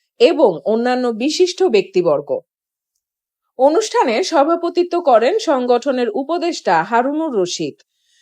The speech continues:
স্বাগত বক্তব্য দেন সাংবাদিক ও বিএমএসএফ আখাউড়া উপজেলা শাখার সাংগঠনিক সম্পাদক এবং ফাউন্ডেশনের উপদেষ্টা মোহাম্মদ শাহাবুদ্দিন আহমেদ। তিনি বক্তব্যের শুরুতে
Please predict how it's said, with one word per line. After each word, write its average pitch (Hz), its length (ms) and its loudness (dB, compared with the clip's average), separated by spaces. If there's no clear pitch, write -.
স্বাগত 247 440 2
বক্তব্য 220 540 2
দেন 208 240 2
সাংবাদিক 302 760 -2
ও 214 180 4
বিএমএসএফ 233 1300 -2
আখাউড়া 370 720 2
উপজেলা 262 520 0
শাখার 254 460 -4
সাংগঠনিক 285 800 -4
সম্পাদক 196 720 -2
এবং 254 500 2
ফাউন্ডেশনের 214 680 -2
উপদেষ্টা 220 680 -4
মোহাম্মদ 254 560 -4
শাহাবুদ্দিন 294 760 -6
আহমেদ। 180 560 -8
তিনি 381 300 4
বক্তব্যের 226 500 2
শুরুতে 240 580 -2